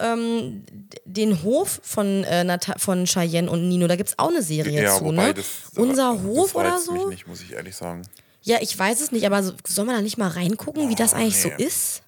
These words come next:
Speaker 2: Nee, muss ich ehrlich, ich
Speaker 1: Echt?
Speaker 2: muss auch sagen, ich weiß gar nicht, das ist, also f-, von der Sch-,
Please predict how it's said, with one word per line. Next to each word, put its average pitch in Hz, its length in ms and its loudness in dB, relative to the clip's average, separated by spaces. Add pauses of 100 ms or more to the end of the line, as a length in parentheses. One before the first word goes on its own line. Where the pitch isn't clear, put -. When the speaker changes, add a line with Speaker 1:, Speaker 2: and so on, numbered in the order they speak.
(120)
Speaker 2:
Nee, 107 300 -4
muss 104 260 -6
ich 80 60 -6
ehrlich, 95 220 -2 (160)
ich 294 120 -6
Speaker 1:
Echt? 101 140 -2
Speaker 2:
muss 131 120 4
auch 120 140 4
sagen, - 260 -2
ich - 140 -10
weiß 120 240 -2
gar 123 140 -2
nicht, 123 240 -10 (180)
das 117 300 -2
ist, - 340 -10
also 107 140 0
f-, - 260 -12
von 107 280 -6
der 95 520 -2
Sch-, - 240 -12